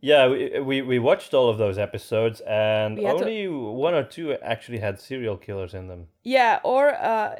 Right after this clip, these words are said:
Speaker 2: it would get the number of the season, uh, wrong,
Speaker 1: Right.
Speaker 2: or the number of the episode wrong,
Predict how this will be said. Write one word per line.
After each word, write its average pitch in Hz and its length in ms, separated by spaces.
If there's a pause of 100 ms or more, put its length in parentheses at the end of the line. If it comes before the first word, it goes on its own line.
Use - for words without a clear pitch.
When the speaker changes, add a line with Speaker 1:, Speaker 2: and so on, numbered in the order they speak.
(140)
Speaker 2:
it 226 140
would 226 220 (220)
get 208 320 (100)
the 190 160
number 208 320
of 190 100
the 165 80
season, 254 840
uh, 214 260
wrong, 220 260
Speaker 1:
Right. 202 240
Speaker 2:
or 190 220
the 185 100
number 185 380
of 180 140
the - 120 (100)
episode 233 520
wrong, 214 420